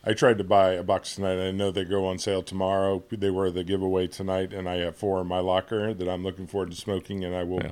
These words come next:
Speaker 1: be buying some tomorrow. Um, they are amazing.
Speaker 2: So I'm not sure when, like, this episode is gonna come out.
Speaker 1: They'll be on sale by
Speaker 2: So
Speaker 1: the time they
Speaker 2: it,
Speaker 1: come out.
Speaker 2: it, it,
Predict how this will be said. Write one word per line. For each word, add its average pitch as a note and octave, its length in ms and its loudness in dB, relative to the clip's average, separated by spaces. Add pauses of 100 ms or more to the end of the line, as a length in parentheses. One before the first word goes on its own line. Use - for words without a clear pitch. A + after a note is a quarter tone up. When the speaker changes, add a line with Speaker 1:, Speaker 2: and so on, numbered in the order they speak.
Speaker 1:
be F#2+ 100 -6
buying F#2+ 320 -2
some F2+ 220 -4
tomorrow. F#2 500 0 (520)
Um, F2 480 -4 (180)
they G#2 180 4
are E2+ 200 2 (200)
amazing. D#2 460 -10
Speaker 2:
So A2+ 80 6
I'm A#2 60 6
not B2+ 160 6
sure B2+ 180 8
when, G#2 420 6
like, F#2+ 200 4
this F#2 160 0
episode F#2 560 4 (160)
is G2 140 -2
gonna G2+ 140 4
come F#2+ 160 0
out. G#2+ 240 8
Speaker 1:
They'll C3+ 120 10
be C#3+ 160 8
on A#2+ 160 6
sale A2 260 4
by F2+ 60 0
Speaker 2:
So B2+ 280 12
Speaker 1:
the A#2+ 80 12
time A2+ 80 8
they B2+ 120 10
Speaker 2:
it, A#2 40 10
Speaker 1:
come G#2+ 140 4
out. F#2+ 140 6
Speaker 2:
it, A#2 160 2 (220)
it, B2+ 140 4